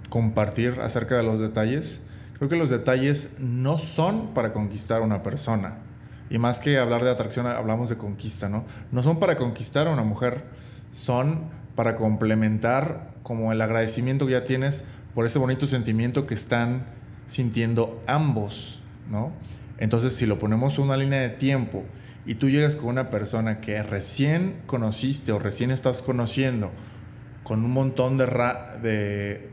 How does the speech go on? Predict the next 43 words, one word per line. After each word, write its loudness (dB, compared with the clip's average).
de 2
flores, 4
es -6
decir, -2
con 0
un 2
ramo 0
gigante, 0
con -2
chocolates, 2
con -2
detalles, 0
¿qué -4
está -2
diciendo 4
eso 2
de 4
ti? 0
Que 0
hay 4
una 2
carencia 4
en 2
tu 2
persona 0
que -2
estás 2
tratando 4
de 2
cubrir, 0
te -12
estás -6
tratando 0
de -4
tapar 0
con -2
esos 0
detalles 2
para 2
que 0
no -2
lo -2
noten. -2